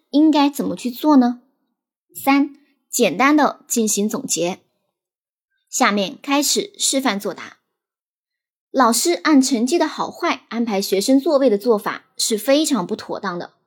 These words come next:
这是一种不公平对待学生的表现。这种做法会造成一些不良影响，比如容易在班级当中形成成绩至上的思想，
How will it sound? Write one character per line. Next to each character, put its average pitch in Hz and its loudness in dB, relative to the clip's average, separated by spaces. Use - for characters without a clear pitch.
这 392 4
是 349 0
一 330 2
种 262 0
不 302 -6
公 349 2
平 214 -2
对 233 4
待 202 2
学 196 -2
生 247 0
的 254 0
表 202 -6
现。 - -4
这 427 4
种 254 4
做 254 2
法 - -6
会 254 2
造 247 0
成 196 -4
一 214 -2
些 226 0
不 262 -6
良 208 0
影 220 2
响， 214 -6
比 214 0
如 190 2
容 262 4
易 370 -2
在 349 -2
班 359 -2
级 247 0
当 226 2
中 226 -2
形 220 -2
成 220 -2
成 190 -4
绩 311 0
至 320 -4
上 311 2
的 202 0
思 226 -6
想， 247 -6